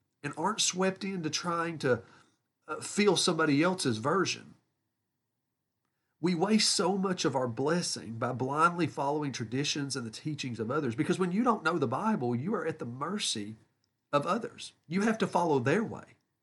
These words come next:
As Christians, we too often place burdens on ourselves and others that we were never meant to carry. And they rob us of the enjoyment of good things that God has given us in this world to enjoy.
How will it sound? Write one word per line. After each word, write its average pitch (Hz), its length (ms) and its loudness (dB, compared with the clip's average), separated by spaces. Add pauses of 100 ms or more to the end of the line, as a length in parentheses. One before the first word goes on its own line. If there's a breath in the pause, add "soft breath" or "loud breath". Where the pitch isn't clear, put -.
(880)
As 117 100 -6
Christians, 117 600 0 (420)
we 147 80 2
too 180 200 0
often 156 300 2
place 143 280 -2
burdens 127 480 0
on 117 120 -2
ourselves 123 520 -2
and 117 120 -8
others 131 360 -2
that 131 120 -4
we 151 100 0
were 180 100 -2
never 160 220 -6
meant 147 220 -8
to 123 60 -10
carry. 120 440 -10 (920)
And 104 100 -6
they 110 60 0
rob 123 320 2
us 147 140 0
of 123 160 0
the 117 120 2
enjoyment 113 760 -2 (160)
of 113 180 -8
good 127 300 -2
things 117 400 -2
that 107 180 -6
God 117 260 -2
has 107 160 -2
given 113 320 -4
us 139 400 -4
in 110 140 -6
this 117 200 -4
world 110 240 -2
to 101 120 -12
enjoy. 90 280 -12